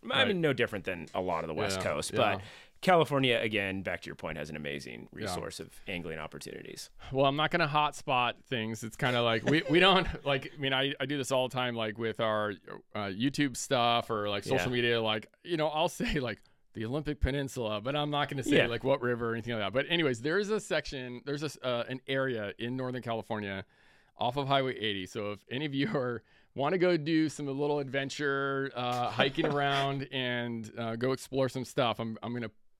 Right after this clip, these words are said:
Speaker 2: put you onto an area. There's this area called the Grouse Ridge Vehicle Closure Area. And it's, like, you know where Bowman Lake is?
Speaker 1: Yeah, yeah.
Speaker 2: So it's, like, kind of, uh, southeast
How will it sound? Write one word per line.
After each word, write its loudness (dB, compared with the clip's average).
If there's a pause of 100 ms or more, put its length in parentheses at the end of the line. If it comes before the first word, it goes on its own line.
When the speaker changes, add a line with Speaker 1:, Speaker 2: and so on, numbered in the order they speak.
(400)
Speaker 2:
put -2
you 2
onto -2
an -2
area. -2 (240)
There's -2
this -8
area 2
called 0
the -2
Grouse -2
Ridge 0
Vehicle -2
Closure -2
Area. 0 (520)
And 0
it's, -4
like, 0
you -4
know 0
where 2
Bowman 0
Lake -4
is? 2 (280)
Speaker 1:
Yeah, 0
yeah. -8
Speaker 2:
So 2
it's, -10
like, 0
kind -2
of, -6 (720)
uh, -2
southeast -4